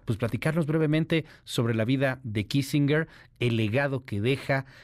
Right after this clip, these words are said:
y, y, pues, lo que viene después de esta era. Gracias, Brenda, por estos minutos. ¿Cómo estás? Buen día.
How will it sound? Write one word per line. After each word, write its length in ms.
y, 420
y, 120
pues, 240
lo 100
que 100
viene 440
después 460
de 100
esta 260
era. 240
Gracias, 420
Brenda, 380
por 120
estos 220
minutos. 400
¿Cómo 160
estás? 260
Buen 180
día. 260